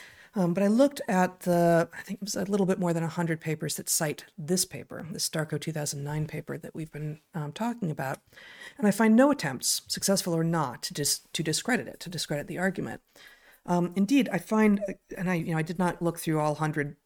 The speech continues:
papers that cited it, but a couple of the more recent papers that cited it were interesting in different ways. Love et al. in twenty twenty, um, used <clears throat> the argument by Starko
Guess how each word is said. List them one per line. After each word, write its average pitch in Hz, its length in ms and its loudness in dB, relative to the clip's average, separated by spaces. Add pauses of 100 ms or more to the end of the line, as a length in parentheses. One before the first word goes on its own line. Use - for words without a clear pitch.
papers 143 280 -2
that - 120 -8
cited 185 280 2
it, 139 200 -8 (1120)
but 190 140 4
a - 20 0
couple 247 240 2
of 190 80 2
the 196 60 2
more 175 140 4
recent 226 300 0
papers 160 280 -4
that - 100 -4
cited 156 260 -2
it - 240 -8
were 165 140 -2
interesting 151 560 -4
in 151 80 -10
different 151 300 -12
ways. - 340 -10 (1400)
Love 196 240 4
et 170 100 4
al. 165 240 2
in 160 180 -2
twenty 160 240 -2
twenty, 196 480 2 (600)
um, 165 480 0
used 190 540 0 (180)
<clears throat> 156 160 -4
the 180 140 -2
argument 175 460 0
by 170 200 2
Starko 170 640 -2